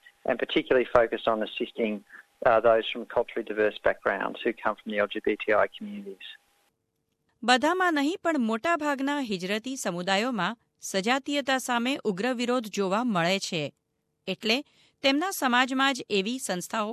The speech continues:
Speaker 2: ઊભી કરવામાં આવે જે સજાતીયતા વિશે જાગૃતતા કેળવે, જ્યાં સમલૈંગિક લોકો ભેગા થઈ તેમના પ્રશ્નોની ચર્ચા કરી શકે અને સમુદાયમાંથી જ અગ્રણીઓ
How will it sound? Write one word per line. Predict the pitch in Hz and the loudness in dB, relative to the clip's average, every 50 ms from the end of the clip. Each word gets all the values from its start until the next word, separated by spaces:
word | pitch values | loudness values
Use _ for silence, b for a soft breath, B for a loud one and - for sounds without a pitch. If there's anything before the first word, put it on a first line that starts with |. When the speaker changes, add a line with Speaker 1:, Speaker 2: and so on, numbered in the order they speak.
| - - | -6 -6
Speaker 2:
ઊભી | - 175 160 233 269 | -6 -4 -2 -2 -2
કરવામાં | 262 - 180 160 160 160 151 151 156 - | 0 0 -2 0 0 -2 -4 -4 -4 -2
આવે | - 165 170 180 220 294 339 _ _ _ _ _ _ _ _ | 0 0 2 2 2 0 -2 _ _ _ _ _ _ _ _
જે | - 302 381 | -4 -4 -2
સજાતીયતા | 349 - - 202 175 196 196 214 - 262 254 254 240 262 262 | -2 0 0 0 2 2 2 2 2 0 -2 0 2 2 2
વિશે | 262 262 - 285 294 | 2 0 -2 -4 -4
જાગૃતતા | 233 190 196 160 160 160 196 233 220 - 254 240 | -2 -2 -2 -2 0 -2 -4 -4 -2 -2 -2 -2
કેળવે, | - - 240 226 226 233 254 302 320 _ _ _ _ _ _ _ _ _ - | 0 2 2 4 4 4 2 0 -2 _ _ _ _ _ _ _ _ _ -4
જ્યાં | - 185 185 | 0 0 0
સમલૈંગિક | 180 - 214 214 226 247 262 262 262 269 285 269 - | 0 2 0 2 2 2 2 2 2 2 0 0 0
લોકો | 226 226 220 - 294 320 | -2 -2 -2 -2 -4 -4
ભેગા | 269 214 220 196 190 214 233 262 | -4 -2 0 0 2 4 2 2
થઈ | 269 - 175 175 226 262 _ _ _ _ _ _ | 2 0 -2 -2 -2 -4 _ _ _ _ _ _
તેમના | - 240 247 262 302 330 | 0 2 2 2 2 0
પ્રશ્નોની | - - - 180 180 - - 240 262 277 339 330 | -2 -2 -2 -2 -2 -2 -2 -2 -2 -2 -2 -2
ચર્ચા | - - 175 160 - - 220 214 | 0 0 0 0 0 0 -2 -2
કરી | - 208 180 170 | 0 -2 -2 -2
શકે | 165 - 180 160 - 165 151 143 139 - _ _ _ _ _ _ _ _ - | -2 -4 -6 -4 -2 -2 -2 -2 -4 -8 _ _ _ _ _ _ _ _ -4
અને | 208 226 269 | -2 0 0
સમુદાયમાંથી | 277 - - 226 214 220 240 240 269 262 269 262 254 262 269 - - 214 226 | 0 0 2 2 2 2 2 2 4 4 4 4 2 2 0 0 0 0 0
જ | 233 233 b b b b b b b | 0 -2 b b b b b b b
અગ્રણીઓ | 254 254 247 269 294 311 311 311 302 294 254 190 | 2 4 4 4 2 2 4 4 4 4 4 2